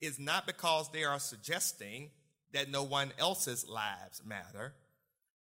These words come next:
Rather, what they are suggesting was there is a specific problem that is happening in the African American community that's not happening in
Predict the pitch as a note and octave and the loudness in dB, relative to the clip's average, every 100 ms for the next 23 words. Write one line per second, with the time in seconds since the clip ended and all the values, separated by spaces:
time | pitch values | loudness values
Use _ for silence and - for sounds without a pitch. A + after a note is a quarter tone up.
0 | _ A2 D#3 F#3 C3+ B2+ D#3+ D3+ - C3 | _ 6 8 8 4 -2 -4 -10 -4 -4
1 | C#3+ C#3+ C#3+ - A#2 C#3+ F#3+ - B2+ C3+ | 0 2 2 -2 -4 -2 2 0 0 -4
2 | D3+ D3 _ _ _ _ _ A2+ C#3+ C#3+ | -6 -16 _ _ _ _ _ -4 2 4
3 | D#3 - D3 D#3 D#3 D3+ - C#3 - - | 2 0 2 2 2 -2 -2 -2 -2 -2
4 | - G#3+ G#3 G3 - E3+ A#2 F#2+ G#2+ C3+ | -2 0 -2 -4 -2 0 0 -2 -6 -6
5 | D#3 - _ _ _ _ B2 C3+ C3 - | -8 -18 _ _ _ _ -4 -2 -2 -2
6 | - F#3 F3+ F3 F3+ F3 D3+ C3+ B2 D3+ | 2 2 2 -4 -4 -4 -6 -4 -2 -2
7 | D#3 D#3+ D#3+ D3+ C3+ B2+ C#3 C#3+ D#3 D3 | -2 -6 -8 -6 -4 0 2 2 -2 -8
8 | D3 D3 D#3 B2 G#2+ - B2 C3 - _ | -8 -6 -2 -2 -2 -4 -4 -8 -10 _
9 | _ _ _ _ _ B3+ B3+ D#3 D#3 C#3 | _ _ _ _ _ 2 2 2 2 2
10 | F3+ G3 C3+ C3 C3 C#3+ - C#3+ C#3+ | -2 -2 -2 -2 -2 -4 -4 0 0